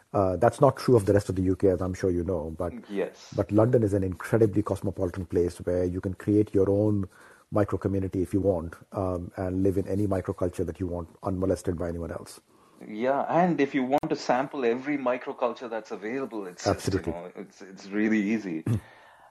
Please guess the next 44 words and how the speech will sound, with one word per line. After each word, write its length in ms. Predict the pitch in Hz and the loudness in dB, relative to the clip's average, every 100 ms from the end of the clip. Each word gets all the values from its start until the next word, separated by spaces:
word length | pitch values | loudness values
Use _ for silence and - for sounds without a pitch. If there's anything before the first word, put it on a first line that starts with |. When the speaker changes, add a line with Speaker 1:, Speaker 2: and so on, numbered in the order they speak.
| - | 0
Speaker 2:
Um, 440 | 110 104 101 104 127 | 2 2 0 -4 -2
and 120 | 127 | -2
the 60 | |
kids 440 | 123 - 170 143 - | 0 2 0 0 0
have 200 | 147 123 | 0 0
made 300 | 120 123 110 | 0 0 2
lots 240 | 110 - | 0 -2
of 80 | 104 | -12
friends, 640 | - 104 101 104 104 101 | -6 -4 -2 -2 -4 -4
and 420 | 101 95 95 90 - 107 - _ | -2 -2 -4 -8 -10 -14 -20 _
one, 420 | 113 143 165 143 | -2 0 0 -2
one 160 | 131 139 | -4 -6
thing 220 | 156 143 | -4 -2
that 180 | 123 101 | -2 -2
we 80 | 104 | -2
are 100 | 101 | 0
able 240 | 98 95 | -2 -4
to 80 | 90 - | -10 -12
do, 140 | 90 | -10
which 320 | 87 90 - | -10 -14 -14
maybe 280 | 90 90 98 | -10 -8 -6
when 160 | 90 87 | -6 -6
I 60 | |
was 180 | 85 82 | -6 -6
younger 320 | 90 107 107 | -4 0 0
I 40 | 92 | 0
would 160 | 87 | -4
not 180 | 85 85 | -8 -10
have 100 | - | -16
been 140 | 85 | -18
able 160 | 82 78 | -18 -18
to 100 | - | -18
do, 340 | 85 110 - 101 | -16 -14 -14 -14
is 320 | 98 90 - _ - - - _ 113 | -14 -16 -18 _ -20 -20 -20 _ -4
we 260 | 120 117 | -2 -2
travel 380 | - 101 95 90 | -2 -2 0 -2
very 260 | 90 90 87 | -2 -2 -4
frequently 560 | 87 80 - - - | -8 -12 -14 -18 -18
to 120 | - 85 | -16 -16
India. 300 | 80 - - _ _ _ _ | -14 -16 -18 _ _ _ _
So, 600 | - 98 90 87 87 92 - | -10 -4 -2 -2 -4 -6 -6
you 100 | 98 | -4
know, 220 | 90 87 - - - | -2 -6 -12 -20 -18
uh, 340 | - 50 - | -12 -12 -14